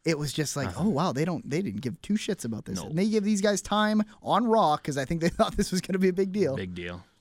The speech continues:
Speaker 2: I kinda spoiled this for myself 'cause they did the exact same thing at a house show, and they, I'm, I'm a big fan of the Vine, the Vine app.
Speaker 1: Yeah.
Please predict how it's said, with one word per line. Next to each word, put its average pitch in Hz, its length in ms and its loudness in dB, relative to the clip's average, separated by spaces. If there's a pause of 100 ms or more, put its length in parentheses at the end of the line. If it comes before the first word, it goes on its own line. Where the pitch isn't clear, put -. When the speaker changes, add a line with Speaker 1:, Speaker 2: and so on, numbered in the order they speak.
(540)
Speaker 2:
I 107 60 -2
kinda 151 240 4
spoiled 120 300 2
this 87 140 -4
for 95 100 -10
myself 80 400 -12
'cause 98 140 -10
they 98 100 -4
did 101 120 -2
the 104 100 0
exact 101 320 6
same 110 200 2
thing 113 240 2
at 95 80 2
a 92 40 -2
house 110 180 2
show, 85 320 -6 (760)
and 98 160 -4
they, 90 440 -4
I'm, 90 380 -4
I'm 95 160 -8
a 101 120 -8
big 110 160 -2
fan 117 200 4
of 90 80 -2
the 90 60 -12
Vine, 113 600 4 (320)
the 107 100 -10
Vine 113 380 2
app. 127 260 2 (140)
Speaker 1:
Yeah. 135 220 -2